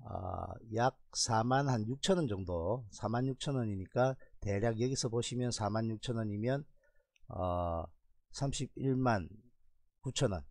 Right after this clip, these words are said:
그러니까 한 대략 여기 삼십일만 원, 여기 라인까지 목표치가 이렇게 나오는 것이거든요. 이렇게 이렇게 조정받았으니까 이렇게 갈 수 있다. 자, 표를 한번 해드리면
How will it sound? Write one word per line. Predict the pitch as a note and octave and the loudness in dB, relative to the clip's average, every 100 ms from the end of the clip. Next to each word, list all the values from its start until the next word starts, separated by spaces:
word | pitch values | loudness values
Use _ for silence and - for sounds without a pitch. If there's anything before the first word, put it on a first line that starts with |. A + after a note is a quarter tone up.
| _ - | _ -6
그러니까 | A#2+ A2+ | -2 0
한 | G#2+ | 0
대략 | G#2+ G2+ A2 G2 | 0 2 2 0
여기 | G#2+ | -4
삼십일만 | G#2 C#3+ - A2+ A#2+ A#2+ A2 | -2 -2 -4 -2 0 2 0
원, | F#2 | 0
여기 | A2+ A#2+ | 0 2
라인까지 | G2+ G#2 G#2 F#2+ | 2 2 -2 -2
목표치가 | A2+ - D3+ A2+ | -2 -2 -2 -2
이렇게 | G#2 B2 G#2+ | -2 -4 -2
나오는 | F#2+ B2+ | -2 0
것이거든요. | B2 - F#2+ F2+ G2 G2+ - G#2+ | 0 -2 -4 -4 -6 -8 -10 -4
이렇게 | G#2+ A#2 - C3 C3 C#3 _ _ _ _ | -2 -2 -2 0 0 0 _ _ _ _
이렇게 | G2+ G#2+ - | -4 -4 -4
조정받았으니까 | A#2 A2 G#2+ G2+ - G#2+ - A#2+ | -4 -2 0 -2 -2 -6 -2 -2
이렇게 | F#2+ F#2 - | -2 -6 -8
갈 | - | -10
수 | - F2+ | -8 -10
있다. | - D#2+ - - _ _ _ _ _ _ _ _ - | -8 -8 -8 -16 _ _ _ _ _ _ _ _ -16
자, | - - | -10 -4
표를 | A#2 A#2 | 0 0
한번 | G#2+ G2+ | 0 -2
해드리면 | G2+ A2 A2+ A#2 C3 | -2 -2 -2 0 0